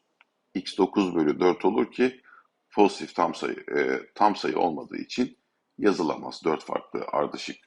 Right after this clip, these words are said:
e, sayının toplamı biçiminde. Buna eksi koyalım. Beş tane yazabilir mi? Bakın, e, bunların toplamı on beşe eşitlersem buradan bir, iki, üç, dört,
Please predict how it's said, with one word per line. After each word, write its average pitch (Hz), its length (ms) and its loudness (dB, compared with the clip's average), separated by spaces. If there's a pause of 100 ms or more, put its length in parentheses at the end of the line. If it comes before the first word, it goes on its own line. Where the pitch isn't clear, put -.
(140)
e, 50 300 -4
sayının 64 340 -4
toplamı - 500 -8
biçiminde. - 680 -6 (640)
Buna - 200 -10
eksi - 540 -8
koyalım. - 520 -2 (920)
Beş 131 320 8
tane 92 280 8
yazabilir 71 520 -6
mi? - 320 -2 (1160)
Bakın, 85 420 -2 (180)
e, 57 60 -4 (580)
bunların 90 380 2
toplamı 78 420 2
on 80 280 2
beşe 69 200 0
eşitlersem - 760 -6 (200)
buradan 73 440 0
bir, 69 240 -2
iki, - 220 -10
üç, - 340 -6
dört, 64 160 4